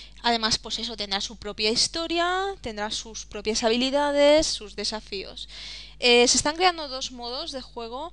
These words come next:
lo que pasa que para tres D S no llegará el modo batalla, ¿vale? El modo batalla es exclusivo de las versiones de sobremesa. ¿Qué le vamos a hacer? Siempre nos joden. Siempre nos joden, es lo que hay, chicos. Pero, pero está guay.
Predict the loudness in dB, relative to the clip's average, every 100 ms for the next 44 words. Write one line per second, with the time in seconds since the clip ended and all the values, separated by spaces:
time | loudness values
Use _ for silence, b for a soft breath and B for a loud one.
0 | B B -8 -6 -2 2 4 2 0 0
1 | 0 -2 -4 0 2 2 0 2 2 0
2 | -4 -12 -12 -4 0 2 4 2 -2 -10
3 | -8 -6 -6 -2 -4 -4 -10 -14 -12 -8
4 | -6 -8 -8 -6 -4 -2 -2 -4 -6 -6
5 | -8 -8 -8 -6 -6 -4 -4 -6 -8 -8
6 | -8 -8 -8 -8 -8 -12 -16 -12 -12 -12
7 | -10 -6 -6 -8 -8 -8 -8 -10 -12 -14
8 | -16 -16 -18 -18 B B B B -4 -2
9 | -2 -4 -2 -2 -2 -4 -4 -6 -6 -4
10 | -4 0 2 2 0 2 0 -2 -8 -8
11 | -8 B B B -20 -6 0 2 2 0
12 | -2 -4 -6 -8 -8 -10 -10 -4 -2 -2
13 | -2 -4 -6 -8